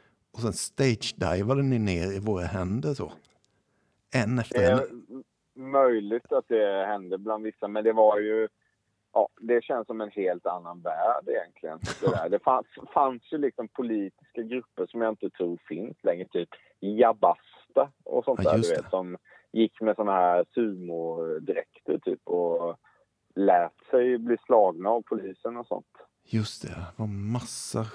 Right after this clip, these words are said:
Speaker 1: olika konstellationer.
Speaker 2: Massa konstiga, underliga grejer, liksom.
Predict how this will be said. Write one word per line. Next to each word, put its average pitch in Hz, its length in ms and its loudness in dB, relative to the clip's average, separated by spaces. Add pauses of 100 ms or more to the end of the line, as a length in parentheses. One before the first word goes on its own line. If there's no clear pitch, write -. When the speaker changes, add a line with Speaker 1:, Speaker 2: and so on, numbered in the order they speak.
(340)
Speaker 1:
olika 101 480 -6
konstellationer. 104 600 2
Speaker 2:
Massa 131 160 4
konstiga, 127 560 -4
underliga 95 680 -6
grejer, 92 400 -10
liksom. 92 260 -20